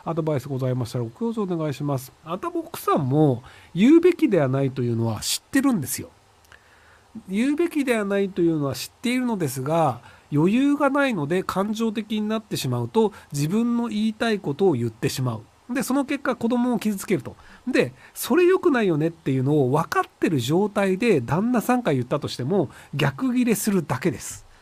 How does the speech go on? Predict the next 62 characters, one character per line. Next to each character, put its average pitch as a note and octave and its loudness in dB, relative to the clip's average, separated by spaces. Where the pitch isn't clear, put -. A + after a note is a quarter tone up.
な C4 -2
の G#3+ -2
で、 F3+ 0
や E3+ 2
る D4 0
べ E4+ 4
き E4 -10
こ B3+ -4
と G3+ 0
と E3+ -2
い D3+ 2
う C#3 0
の D3 2
は、 C#3+ -2
奥 C4+ -8
さ D4 0
ん C#3+ -2
の C#3 2
余 C#3 4
裕 E3 4
を E3+ 2
ど D3 2
れ A3+ 6
く D4 -4
ら C#4 2
い B3+ 0
作 - -2
れ C#4 2
る G3+ -2
か F3 -2
と D3+ -4
い C3+ 0
う - 0
の A#2 0
に A#2+ -2
関 B2+ -2
わ B2 0
っ - -2
て - -6
い G#2+ -4
ま G2+ -10
す。 - -20
ま A#3+ 2
あ、 F#3+ -4
こ B3 -2
っ - -10
か G#4 8
ら F#4+ 10
は、 F#3 10
あ D#3 8
の、 D3 4
想 A#3 2
像 B3 4
に B3 0
な C4 4
る G3 -2
ん - -2
で C3+ -4
す - -14
け - -6
ど、 C#3 2
一 E3 -8